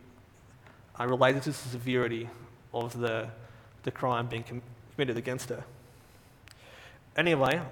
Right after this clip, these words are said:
the judge, uh, continues to put her off even after her strong pleas, and she keeps, she's deciding, "I'm just gonna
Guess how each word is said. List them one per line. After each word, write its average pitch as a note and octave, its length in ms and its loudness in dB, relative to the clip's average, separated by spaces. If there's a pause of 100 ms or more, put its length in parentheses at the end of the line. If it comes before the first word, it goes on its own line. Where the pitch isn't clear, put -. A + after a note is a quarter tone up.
the D3+ 120 2
judge, F3+ 520 4 (140)
uh, B2 140 2
continues D#3+ 460 2
to C3+ 60 -6
put E3 220 2
her B2 80 2
off - 180 -2 (160)
even C3+ 300 0
after B2+ 400 2
her B2 80 0
strong B2+ 300 -4
pleas, A#2 400 -4 (800)
and C3+ 500 4 (1000)
she D#3+ 140 4
keeps, - 420 0
she's F3 260 0
deciding, D3 300 2
"I'm C#3 120 2
just F3 100 -6
gonna D#3+ 180 2